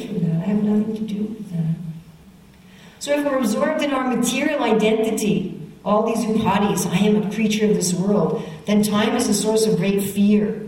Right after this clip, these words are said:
And if I'm absorbed in my spiritual identity, that I'm Krishna's servant,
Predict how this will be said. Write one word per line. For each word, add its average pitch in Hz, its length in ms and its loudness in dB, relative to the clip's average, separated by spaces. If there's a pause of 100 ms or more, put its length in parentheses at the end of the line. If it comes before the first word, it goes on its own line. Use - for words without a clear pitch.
(1300)
And 226 120 2
if 226 120 0
I'm 220 180 2
absorbed 254 420 0
in 247 80 -4
my 214 140 2
spiritual 277 680 2
identity, 170 1000 0
that 208 120 -2
I'm 233 220 0
Krishna's - 360 -4
servant, - 680 0